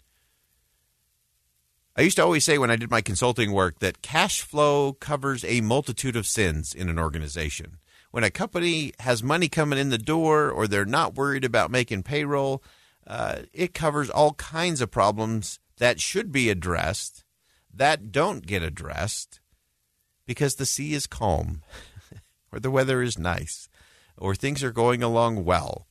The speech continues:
Uh, cash flow covers a multitude of sins. And the same is true in politics.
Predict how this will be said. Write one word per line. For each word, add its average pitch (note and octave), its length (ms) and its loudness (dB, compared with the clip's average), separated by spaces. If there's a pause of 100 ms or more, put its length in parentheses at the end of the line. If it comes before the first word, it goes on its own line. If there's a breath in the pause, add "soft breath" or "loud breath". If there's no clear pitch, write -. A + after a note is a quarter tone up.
(840)
Uh, E2 260 -6
cash C#3 360 0
flow D3 220 0
covers A#2+ 400 -2
a G2+ 160 2
multitude G2 600 0
of D2 120 -4
sins. - 440 -8
And G2+ 160 -4
the A2 60 -2
same F#3 240 0
is F#3 100 -4
true A2 240 0
in F#3+ 80 0
politics. - 720 -4